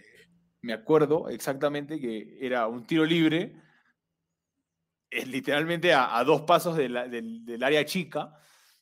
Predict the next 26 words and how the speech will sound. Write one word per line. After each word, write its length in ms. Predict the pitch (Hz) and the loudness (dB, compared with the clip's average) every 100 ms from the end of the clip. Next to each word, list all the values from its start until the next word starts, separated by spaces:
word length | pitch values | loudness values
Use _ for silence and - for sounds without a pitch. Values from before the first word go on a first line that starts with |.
| _ _ - | _ _ -2
todos 400 | 190 185 180 143 | 2 2 -2 -6
en 120 | 123 | -4
el 100 | 123 | 0
arco, 340 | 143 131 135 | 0 0 -4
todos, 320 | 151 156 110 107 | 2 2 2 -4
¿ah? 120 | 113 | -12
O 40 | 120 | -10
sea, 280 | 113 98 104 | -10 -10 -6
todo 260 | 175 175 165 | 0 6 8
Aurich, 500 | 180 170 170 165 - | 8 6 2 -4 -6
todo 180 | 160 151 | -2 -2
la 120 | 123 | -2
U 280 | 143 156 147 | -2 -2 -4
en 60 | |
el 120 | 127 | -4
arco, 300 | 127 139 127 | -2 -2 -4
así, 280 | 117 - 131 | -8 -10 -14
puta. 340 | 131 123 110 104 _ _ _ _ _ _ - - - - - - | -14 -14 -16 -16 _ _ _ _ _ _ -20 -20 -20 -20 -20 -12
Y 180 | - 131 | -2 0
este, 680 | 127 127 - 120 117 117 113 113 | 0 -4 -6 -4 -4 -4 -6 0
y 120 | 143 | 2
era 140 | 165 | 4
dos 180 | 170 165 | 4 6
toques, 360 | 240 220 156 151 | 6 4 2 -6
¿ves, 160 | 160 | -8
no? 260 | 175 349 | -8 -12